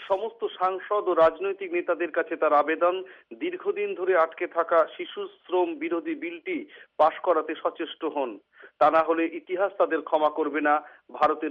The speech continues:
শিশুরা তাদের ক্ষমা করবে না। নোবেল শান্তি পুরস্কার নিয়ে দেশের সপ্তম নোবেল জয়ী কৈলাস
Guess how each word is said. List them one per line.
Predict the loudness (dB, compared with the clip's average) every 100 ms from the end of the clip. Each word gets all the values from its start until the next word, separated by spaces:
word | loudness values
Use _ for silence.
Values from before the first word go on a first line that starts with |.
| -8
শিশুরা | -12 -2 0 0
তাদের | 0 -4
ক্ষমা | -2 0 0
করবে | 0 -2 -2
না। | -2 -4 -8 _ -20 -18 -4
নোবেল | 0 6 4 4
শান্তি | -4 -4 -6
পুরস্কার | -2 -2 0 0 2
নিয়ে | 0 0
দেশের | -2 -4 -2 -4 -8 -20 -2
সপ্তম | 0 0 2 2
নোবেল | 2 2 2 4
জয়ী | 2 2
কৈলাস | 0 2 2